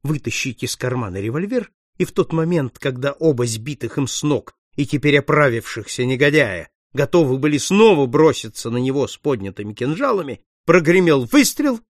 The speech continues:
и один из них, пораженный пулей, подскочил, а затем рухнул на землю. Другой со страху отбежал в сторону. Сыщик воспользовался этим моментом,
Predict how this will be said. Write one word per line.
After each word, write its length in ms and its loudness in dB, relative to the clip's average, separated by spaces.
и 100 6
один 300 8
из 160 2
них, 240 2
пораженный 580 6
пулей, 480 -4
подскочил, 720 2
а 60 4
затем 440 0
рухнул 560 0
на 140 -2
землю. 500 -12
Другой 400 6
со 160 4
страху 400 2
отбежал 400 4
в 80 -12
сторону. 580 -6
Сыщик 500 -4
воспользовался 720 -6
этим 220 -8
моментом, 580 0